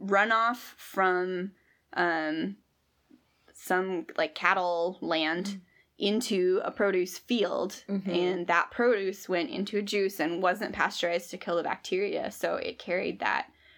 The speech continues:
Speaker 1: raw E. coli. And so, um, it can live, uh, for about, like, the E. coli bacteria can live for about three days, um,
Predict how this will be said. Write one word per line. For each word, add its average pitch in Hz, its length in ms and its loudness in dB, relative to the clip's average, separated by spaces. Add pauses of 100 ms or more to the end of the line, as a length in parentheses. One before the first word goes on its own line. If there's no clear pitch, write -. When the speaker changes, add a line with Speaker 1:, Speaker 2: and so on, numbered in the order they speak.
(120)
Speaker 1:
raw 175 240 4
E. 165 100 -8
coli. 170 540 0
And 226 140 -2
so, 240 260 0 (380)
um, 208 500 0 (720)
it 254 160 2
can 349 220 4
live, 359 340 -2 (180)
uh, 254 100 4 (200)
for 240 160 2
about, 196 340 2
like, - 220 -2
the - 180 2
E. 254 80 6
coli 277 280 4
bacteria 233 640 2
can 190 200 -2
live 185 220 2
for 180 80 0
about 170 260 0
three 214 340 -2
days, 190 580 0 (420)
um, 175 500 0